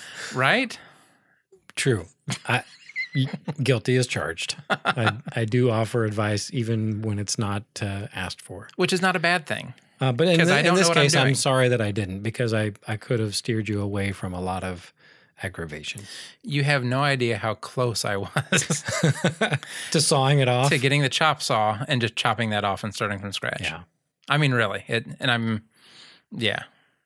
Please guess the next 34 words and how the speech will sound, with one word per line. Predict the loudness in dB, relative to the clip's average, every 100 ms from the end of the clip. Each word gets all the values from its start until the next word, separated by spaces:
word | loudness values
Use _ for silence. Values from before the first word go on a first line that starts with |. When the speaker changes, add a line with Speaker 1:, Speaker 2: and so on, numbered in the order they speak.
| _ -18 -8 0
Speaker 1:
Well, | 2 2
I |
mean, | 2 4
it, | 2 0 _ _
it | 0
can | 2
be | 2
salvaged. | 2 0 -2 -4 -4 0
I |
mean, | 2 2 0 -4
y-, | -10 -16 _
you, | -4 -4 -6
I | -6
mean, | -2
you, | 0 0
it | -2 -2
can | 0
be | 0
sanded | 2 2 2 2 0 0
and, | 0 -2 -4
you | -4
know, | -2
you | -2
can | -2 -2
salvage | 0 0 0 -2 -2
the | -4
shape | -2 -2 -2 -2
out, | -4 -4
out | -6 -8
of | -8
what | -10 -10
you | -10
have | -8 -8 -6
there. | -8 -10